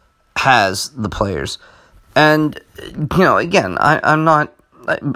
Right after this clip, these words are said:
listen, I'm not criticizing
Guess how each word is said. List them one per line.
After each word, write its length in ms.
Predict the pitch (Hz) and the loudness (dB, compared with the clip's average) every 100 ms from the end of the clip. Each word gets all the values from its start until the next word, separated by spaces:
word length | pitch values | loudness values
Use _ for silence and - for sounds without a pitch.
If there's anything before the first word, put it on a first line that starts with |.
| - 135 - - | -8 -12 -12 -14
listen, 440 | - 82 - 62 - _ - _ _ - | -6 -4 -4 -6 -12 _ -20 _ _ -2
I'm 260 | 127 127 | 0 2
not 320 | 139 156 160 - _ _ _ _ _ - | 2 4 2 -4 _ _ _ _ _ -10
criticizing 1000 | - 143 135 - 127 117 104 107 104 | 0 0 0 0 2 0 -2 -2 -4